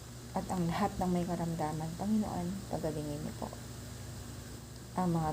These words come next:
taong nakalimot sa iyo. Naway mas lalo na mo silang mapapalapit sa iyo sa kabila ng kanilang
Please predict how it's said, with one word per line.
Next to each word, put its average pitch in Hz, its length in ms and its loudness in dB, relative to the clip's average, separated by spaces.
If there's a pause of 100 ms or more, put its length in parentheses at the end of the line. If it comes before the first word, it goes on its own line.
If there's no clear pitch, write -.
taong 156 320 0
nakalimot 156 560 -2
sa - 160 -4
iyo. - 240 -4 (2000)
Naway 170 240 6
mas 165 160 2
lalo 160 240 4
na 156 160 0
mo 143 80 2
silang 160 320 -2
mapapalapit 156 640 0
sa 202 160 -2
iyo 202 80 -6
sa - 160 -8
kabila - 320 0
ng - 160 -2
kanilang - 320 -2